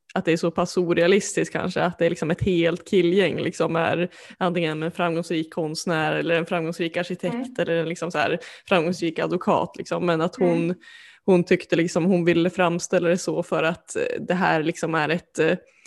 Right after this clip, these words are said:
Speaker 1: ett killgäng i New York som, eh, som, eh, lever New York-livet, typ. Att det är någon slags typ Sex and the City för,
Speaker 2: Ja.
Speaker 1: för killar, liksom, eller vad man ska säga.
Speaker 2: Ja, lite, en lite brutalare variant.
Speaker 1: Ja,
Speaker 2: Men,
Speaker 1: och
Speaker 2: ja, och
Speaker 1: lite,
Speaker 2: grejen
Speaker 1: lite
Speaker 2: är
Speaker 1: mindre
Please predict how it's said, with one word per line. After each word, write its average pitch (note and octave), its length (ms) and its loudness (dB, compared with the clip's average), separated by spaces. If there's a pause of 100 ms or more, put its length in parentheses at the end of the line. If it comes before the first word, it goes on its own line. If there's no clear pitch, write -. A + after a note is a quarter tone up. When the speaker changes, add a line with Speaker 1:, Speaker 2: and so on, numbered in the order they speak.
(300)
Speaker 1:
ett - 120 -4
killgäng F3+ 520 4
i D#3+ 140 0
New E3+ 140 0
York E3+ 420 4
som, D#3 440 -2 (260)
eh, E3 460 0 (260)
som, D#3 800 -2
eh, - 440 -4
lever D#3+ 460 4
New D#3+ 160 0
York-livet, F3+ 720 2
typ. - 280 -4
Att F3+ 120 -2
det G3 60 2
är - 20 4
någon E3+ 100 2
slags E3+ 280 -2
typ D3+ 180 0
Sex - 300 -2
and F3+ 180 2
the G3 120 2
City E3+ 540 0
för, E3+ 420 2 (360)
Speaker 2:
Ja. B3+ 300 -2
Speaker 1:
för - 80 -18
killar, F#3+ 320 4
liksom, F3+ 300 0
eller F#3 60 0
vad - 20 0
man G3 80 -2
ska G3 120 -10
säga. - 240 -10 (560)
Speaker 2:
Ja, C#4+ 320 4
lite, - 140 -4 (580)
en A3 100 2
lite A3 120 0
brutalare C4 540 4
variant. C4+ 520 2 (100)
Speaker 1:
Ja, - 240 4
Speaker 2:
Men, B3+ 260 2
Speaker 1:
och G3 100 2
Speaker 2:
ja, E4 160 6
och - 80 4
Speaker 1:
lite, A#3 140 2
Speaker 2:
grejen D4 200 4
Speaker 1:
lite E4+ 120 6
Speaker 2:
är D#4+ 140 0
Speaker 1:
mindre C4+ 180 0